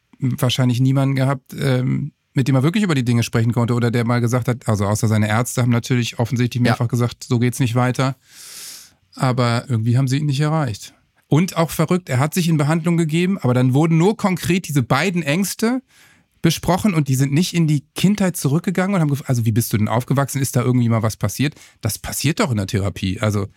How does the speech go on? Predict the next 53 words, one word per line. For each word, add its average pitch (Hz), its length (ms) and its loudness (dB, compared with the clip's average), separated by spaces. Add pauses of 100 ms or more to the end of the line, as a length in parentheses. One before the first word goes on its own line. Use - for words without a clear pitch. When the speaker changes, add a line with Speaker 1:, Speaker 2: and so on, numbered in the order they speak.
Speaker 2:
Ja, 107 300 2
Speaker 1:
bei 123 60 4
mir 113 80 2
Speaker 2:
aber 147 80 2
Speaker 1:
war 185 80 2
Speaker 2:
das 139 100 0
Speaker 1:
das - 60 -6
so 113 60 -2
Speaker 2:
ist 104 40 0
Speaker 1:
auf 98 140 -2
jeden 101 140 2
Fall. 104 260 0
Speaker 2:
immer, 147 500 2
ja, 113 400 0
ich - 160 -8
kenn 139 160 0
das 135 140 -2
auch 139 240 0
so, 160 100 -4
aber 131 80 -6
es 143 80 -4
ist 139 140 -6
ja - 80 -2
immer 170 180 2
die 147 140 -2
Frage, 147 580 -2
ähm, 123 240 2
wie 127 240 -2
du 147 220 2
auf 123 160 -2
die - 80 -4
Ärzte 123 260 -2
zugehst, - 460 -6
ne? 170 160 0
Also 110 180 0
wenn 117 120 2
du 170 60 2
jetzt - 380 -4
zu - 80 0
Speaker 1:
Ja, 123 120 4
Speaker 2:
einem 127 100 2
Speaker 1:
wahrscheinlich. 120 280 0
Speaker 2:
Psychiater 147 280 2
gehst 151 260 -2
und 139 80 0
sagst, 131 280 0
„Pass 123 180 0
auf, 139 240 0
das 143 240 -2
ist 135 100 -6
mein 127 180 2
konkretes 127 520 -2
Problem.“ 120 540 0